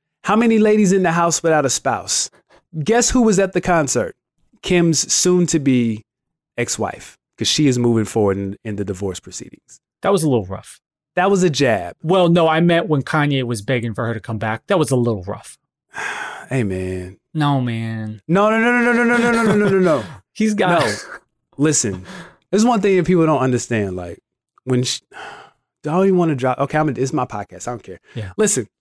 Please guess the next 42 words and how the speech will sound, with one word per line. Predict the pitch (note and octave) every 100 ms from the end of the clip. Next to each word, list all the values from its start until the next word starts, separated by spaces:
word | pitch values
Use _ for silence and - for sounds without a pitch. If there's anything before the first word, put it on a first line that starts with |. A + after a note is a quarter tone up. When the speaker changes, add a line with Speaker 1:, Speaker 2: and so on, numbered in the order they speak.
| _ _ _
Speaker 1:
when | E3 F#3+
she's | C#4 A3
gone, | C3+ C#3+ D#3 F3+ G#3+ G#3+ - _ _ _ _
she's | - A3 F3
gone. | C3 A#2+ F#2+ E2 _ _ _ _ _
And | E3+ G3
even | G#3+
if | G3+
she | F3+ F#3+
comes | - F3+ D3
back, | C3+ D3 C3+
it's | B2
not | B2 A2
the |
same | G2+ G#2+ F#2
her. | F2 _ _ _ _ _
So | -
you're | D#3 F#3+ -
asking | D3+ E3+ F3 F3+ D#3
for | -
things | C3+ D3+ C#3+ C3
to | -
return | A#2 A2+ - C3+ C3 C3
to | B2+
normal, | A2+ B2+ D3
especially, | C3+ - C#3 - D3
like, | B2 A#2 G#2 _
Kim | - C3
has | A#2+ -
clearly | - C#3+ C3
been | B2 A#2+
outside | A#2 - B2 B2+ B2+
with | B2+ -
your, | A#2
with | A#2+ A2+
your | A2+
boy, | A2+ A#2 A2+
uh, | G#2+ A2+ A2
Big | G#2 A#2+ A#2
Bang | A2+ A2+
Pete | - C3
Davidson. | G#2+ B2 C3 C#3 D3+